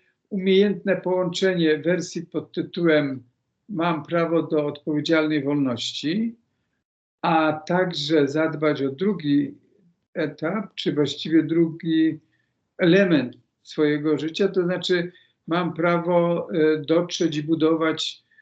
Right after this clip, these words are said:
e, coś, co się nazywa miłością. Czy to będzie miłością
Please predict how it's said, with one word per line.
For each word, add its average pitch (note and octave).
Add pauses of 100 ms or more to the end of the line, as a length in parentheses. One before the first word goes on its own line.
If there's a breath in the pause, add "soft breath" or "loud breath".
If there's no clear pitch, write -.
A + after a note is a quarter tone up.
(240 soft breath)
e, D#3
coś, D3+
co E3+
się E3
nazywa D3+
miłością. B2+ (360)
Czy -
to D#3+
będzie D3
miłością C#3